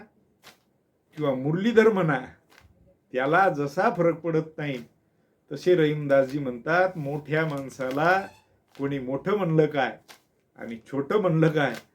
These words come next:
त्याला काहीच फरक पडत नाही. म्हणून आपल्याला जर आता, आता आपल्याकडे घ्या, आपण आता बघायचं की आपल्याला जर फरक पडत असेल कोणी लहान म्हटल्यानं, तर मग आपण निश्चित लहानच आहोत.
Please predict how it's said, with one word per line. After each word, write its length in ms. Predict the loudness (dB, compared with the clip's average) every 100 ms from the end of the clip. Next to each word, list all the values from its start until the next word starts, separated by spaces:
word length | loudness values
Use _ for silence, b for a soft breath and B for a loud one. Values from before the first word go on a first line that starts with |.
| _ _ -10
त्याला 360 | -4 -2 -4 -8 -6
काहीच 440 | -2 0 -2 -4
फरक 220 | -4 -4 -4
पडत 340 | -4 -6 -6
नाही. 240 | -6 -6 -8 -16 _ _ _ -12
म्हणून 340 | -4 -4 -4 -10 _ _
आपल्याला 640 | -8 -8 0 6 6 6 4
जर 200 | 2 2
आता, 340 | 0 -2 -6 -8
आता 220 | -4 -2
आपल्याकडे 440 | 0 -2 -2 0
घ्या, 240 | 0 -2 -6 _ _ _ _
आपण 260 | -10 -4 -2
आता 200 | 0 4
बघायचं 500 | 4 4 2 0 -16 -18 _ _ _
की 60 | -4
आपल्याला 480 | -4 -2 -2 2 2
जर 260 | 2 2 0
फरक 240 | 0 0 2
पडत 260 | 0 2
असेल 360 | 2 2 0 -2
कोणी 360 | -6 -6 -2 0
लहान 260 | 2 0
म्हटल्यानं, 460 | -2 -4 0 0 0 -10 _ _ _ _ _
तर 120 | -4 -2
मग 160 | 0
आपण 300 | -2 -2 -4
निश्चित 260 | -6 -8 -6
लहानच 420 | -2 0 -2 -6
आहोत. 220 | -12 -16